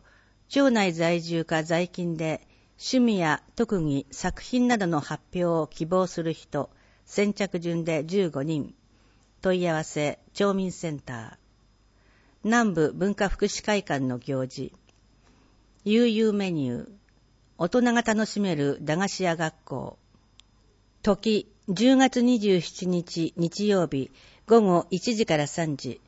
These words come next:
対象、町内在住か在勤の人。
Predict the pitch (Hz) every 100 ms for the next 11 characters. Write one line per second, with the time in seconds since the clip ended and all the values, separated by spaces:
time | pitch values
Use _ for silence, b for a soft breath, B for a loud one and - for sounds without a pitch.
0 | _ _ _ _ - 190 180 185 165 156
1 | - b b b - 277 277 226 185 165
2 | 160 170 165 160 - 160 156 170 175 -
3 | 170 160 143 - -